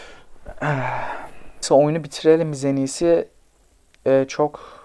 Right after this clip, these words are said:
çok şeye aldık oyunu. Biraz ciddiye alalım. Birinci parça bu. İkincisi Branch'ini biz ne yapmıştık? Spark Buluk da bulduk bu arada. Spark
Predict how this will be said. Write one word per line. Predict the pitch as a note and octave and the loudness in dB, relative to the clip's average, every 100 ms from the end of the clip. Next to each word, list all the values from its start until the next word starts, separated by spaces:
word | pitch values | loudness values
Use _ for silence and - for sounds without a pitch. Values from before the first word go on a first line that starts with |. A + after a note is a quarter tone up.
| - _ _ _ _ _ _ _ _ _ - | -20 _ _ _ _ _ _ _ _ _ -20
çok | - - C#3+ C#3 | -14 -4 -4 -4
şeye | - D3+ D3+ | -4 0 2
aldık | D3+ C#3 - | 2 -2 -6
oyunu. | C#3 C#3 E3 - - | -6 -6 -8 -12 4
Biraz | D#3 D3 | 6 6
ciddiye | C#3+ D3 D3 D#3 | 2 -4 2 4
alalım. | D3 C#3+ D#3 - _ - - _ _ _ - _ _ - - - _ _ _ _ - | 2 -4 -12 -20 _ -20 -20 _ _ _ -20 _ _ -20 -20 -20 _ _ _ _ -20
Birinci | D3 D3+ C#3 D3 D3 D3+ | -10 -4 -2 -2 -8 -10
parça | C#3+ C#3 - C3+ C3 | -8 -8 -6 -6 -2
bu. | B2+ D#3 - - _ _ _ _ _ _ - | -2 -4 -10 -20 _ _ _ _ _ _ -20
İkincisi | - C#3 C3 - C#3 C#3+ D3 _ _ _ _ _ _ _ _ _ _ _ _ - | -18 -16 -14 -14 -12 -12 -14 _ _ _ _ _ _ _ _ _ _ _ _ -4
Branch'ini | C3+ C#3 - E3 | -2 -2 -4 -6
biz | D#3 | -6
ne | D#3+ | -6
yapmıştık? | D#3+ E3 C#3+ - - F3 F#3 - - _ - - - _ _ | -4 -4 -6 -10 -4 -4 -4 -12 -20 _ -20 -20 -20 _ _
Spark | - - D#3+ E3 E3 | -16 0 4 4 2
Buluk | D#3+ E3+ - | -2 2 4
da | D3+ C3+ | 4 4
bulduk | C3+ C3 - | 0 -2 -2
bu | |
arada. | C3+ C#3 | 0 -2
Spark | C#3 - D#3 | -6 -4 -4